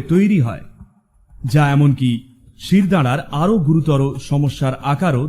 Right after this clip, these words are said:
ধারণ করতে পারত। এক দেশ থেকে আরেক দেশে ভ্রমণের সময়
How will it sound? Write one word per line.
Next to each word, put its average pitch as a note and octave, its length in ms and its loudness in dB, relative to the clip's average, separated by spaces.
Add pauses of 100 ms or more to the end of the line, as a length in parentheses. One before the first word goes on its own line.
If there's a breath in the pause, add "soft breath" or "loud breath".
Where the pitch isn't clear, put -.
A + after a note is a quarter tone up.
ধারণ C#3+ 380 4
করতে B2 280 -2
পারত। B2+ 300 -2 (1500)
এক F3 280 -4
দেশ A#3+ 220 0
থেকে A3+ 240 -4
আরেক D#3 240 2
দেশে D#3 220 2
ভ্রমণের C#3+ 440 2
সময় B2+ 380 -2